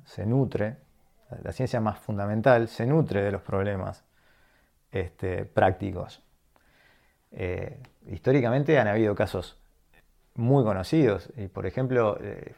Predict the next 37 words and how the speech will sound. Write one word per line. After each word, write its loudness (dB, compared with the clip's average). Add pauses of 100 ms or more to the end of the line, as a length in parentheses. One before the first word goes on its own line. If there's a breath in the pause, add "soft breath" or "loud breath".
(180)
el, -10 (160)
toda 2
la 2
teoría 2
de 0
Fourier, 2
que -2
es -6
fundamental -4
en, -14
en -12
matemática, -4
en -10
ingeniería, -4 (680 soft breath)
surge 0
del 6
estudio 4
de, 2
del, -6
del -8
calor, 4 (260)
de -8
la -2
propagación 0
del 0
calor. 0 (100)
Fourier -2
era 2
un -2
matemático, 0
se -8
puso -4
a -4
analizar -4
ese -4
problema -2
y, -4